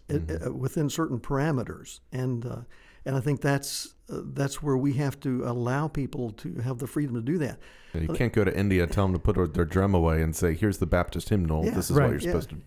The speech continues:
Speaker 1: Yeah.
Speaker 2: you know, sing from."
Speaker 1: And, and that's, uh, you, you know, I think where we have to,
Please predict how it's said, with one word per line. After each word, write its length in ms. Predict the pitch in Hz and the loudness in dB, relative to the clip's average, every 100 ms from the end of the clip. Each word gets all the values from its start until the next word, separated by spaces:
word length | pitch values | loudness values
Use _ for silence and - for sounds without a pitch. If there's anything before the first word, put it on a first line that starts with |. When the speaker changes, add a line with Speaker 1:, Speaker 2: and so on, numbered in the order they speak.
| - - | -18 -10
Speaker 1:
Yeah. 80 | 208 | -6
Speaker 2:
you 60 | 76 | -4
know, 140 | 76 - - - | -6 -10 -20 -4
sing 200 | 104 82 | -2 -2
from." 220 | 58 - - - - _ _ - | -6 -12 -18 -20 -20 _ _ -6
Speaker 1:
And, 100 | 175 | 0
and 180 | 160 175 | 2 2
that's, 240 | 294 - - 85 | 0 -6 -10 -8
uh, 200 | - 147 147 | -4 -2 -2
you, 160 | 160 | -2
you 200 | 151 - | -2 -2
know, 120 | 147 135 | 0 2
I 60 | |
think 260 | 139 151 - | 2 -2 0
where 420 | 143 135 127 123 | 0 2 2 -2
we 480 | 123 - 135 135 156 | -4 -10 -6 -2 2
have 240 | 156 147 - | 2 0 -2
to, 320 | 131 113 | -4 -4